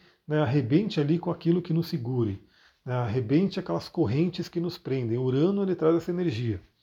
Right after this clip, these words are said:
Urano é um planeta, é, vamos dizer que você tem uma corrente te prendendo em alguma coisa, e aí com a energia de Urano, você aplica um raio ali, esse raio ele estoura essa corrente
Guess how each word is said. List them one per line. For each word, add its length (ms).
Urano 420
é 60
um 60
planeta, 600
é, 280
vamos 180
dizer 220
que 80
você 200
tem 140
uma 200
corrente 560
te 100
prendendo 480
em 20
alguma 260
coisa, 480
e 80
aí 100
com 160
a 60
energia 260
de 80
Urano, 420
você 180
aplica 400
um 80
raio 380
ali, 180
esse 240
raio 320
ele 100
estoura 380
essa 160
corrente 540